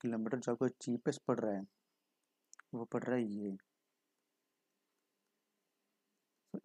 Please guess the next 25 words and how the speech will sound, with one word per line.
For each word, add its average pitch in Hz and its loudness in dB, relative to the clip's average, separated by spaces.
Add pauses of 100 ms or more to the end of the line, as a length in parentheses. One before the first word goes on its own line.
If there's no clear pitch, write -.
इसी 123 0
को 123 0 (100)
ऑप्ट - -6
करेंगे, 120 -2 (640)
ठीक - -10
है। 139 -4 (720)
अब 120 2
देखिए, 127 4
आगे 131 6
बोला 120 6
था 131 2
कि 139 -2
अगर 135 4 (120)
वो 123 6 (800)
अपना 135 4 (100)
पट्टी - 0
सस्पेंड 127 0
करे 123 6 (680)
to 135 8 (540)
one 123 8
lakh 131 6
ninety 120 4
thousand, 104 2 (720)
तो 135 4
क्या 127 8